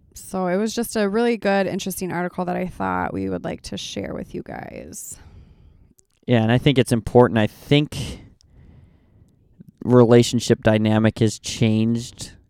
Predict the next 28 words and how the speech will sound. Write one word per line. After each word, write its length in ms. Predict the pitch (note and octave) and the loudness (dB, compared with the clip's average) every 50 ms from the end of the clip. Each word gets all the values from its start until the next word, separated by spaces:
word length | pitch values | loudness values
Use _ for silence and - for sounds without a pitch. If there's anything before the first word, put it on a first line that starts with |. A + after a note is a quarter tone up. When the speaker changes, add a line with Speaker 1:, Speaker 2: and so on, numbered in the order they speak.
| _ _ | _ _
Speaker 2:
so 260 | - - C3+ C3 C3 | 0 4 4 4 6
much, 320 | C3 C3 C3+ C3 - - | 6 4 2 2 2 0
which 160 | A2+ A2 - | -2 0 0
is 120 | G#2+ G#2+ - | -4 -2 0
why 120 | A2 G#2+ G#2+ | 0 2 2
you 120 | G#2 G2+ | 0 0
see, 220 | - - A2+ A2 | -2 0 0 0
like, 220 | G#2 G#2+ G#2+ G#2+ - A2 | 0 0 -2 -2 -4 -2
more 180 | G#2+ G#2+ G#2+ | 0 2 2
divorce 580 | G#2 G#2+ G#2 G#2+ A2 G#2+ G#2+ G#2+ G#2+ - - - | 2 2 0 0 2 2 4 4 4 2 0 -4
and 100 | A2+ G#2+ | -4 -2
Speaker 1:
Mm-hmm. 100 | G#2 G#2 | 0 2
Speaker 2:
more, 400 | G#2+ G#2+ G#2+ G#2+ G#2+ G#2+ G#2 - _ _ _ _ _ _ _ _ _ _ _ _ - | 2 2 2 2 2 0 -2 -4 _ _ _ _ _ _ _ _ _ _ _ _ -12
you 220 | - - B2 A#2+ A2+ | -2 2 4 6 6
know, 480 | A2+ A2 G#2+ G#2+ G#2+ G#2+ G#2+ G#2+ G#2+ - - - - - - - | 6 6 6 6 6 4 4 2 0 -2 -8 -18 -20 -20 -14 -2
relationships 540 | - A#2 A2+ A2+ A2 - - - G#2+ G#2+ A2+ | 2 6 6 6 6 6 2 -2 -2 -2 -2
not 340 | A2+ A2 A2 G#2+ G#2 - - | 0 0 2 2 2 0 2
working 400 | - G#2+ G#2+ G#2 - A2 G#2+ G#2 | 2 2 2 2 0 -2 0 2
out 360 | G#2+ G#2+ G#2+ G#2+ A2 G#2 - | 2 4 4 4 4 2 0
Speaker 1:
Yeah. 280 | - E3+ D#3 - - - F3 | -4 -6 -6 -6 -6 -4 -2
Speaker 2:
and 180 | A#2+ A2+ A2+ | 0 2 2
not 260 | A2+ A2+ A2+ - - A2 | 2 2 0 0 -2 -4
lasting 460 | A2 A2 A2+ A2+ - - - A#2+ A#2 | -2 0 0 0 0 0 0 0 2
that 220 | A2+ A2+ A2 F#2+ | 2 2 2 2
long 300 | A2+ A#2 A2+ A#2 A#2 A#2+ | 4 4 4 4 4 2
'cause 500 | A2 - - G#2+ G2 G#2 - - - - _ _ _ _ _ _ _ _ | 0 0 -2 -2 -2 -4 -8 -12 -14 -18 _ _ _ _ _ _ _ _
you 160 | - A2+ A2 G#2 - - | -2 -2 -2 -2 2 6
don't, 300 | B2 B2 A#2 A#2 A2+ | 8 8 8 8 4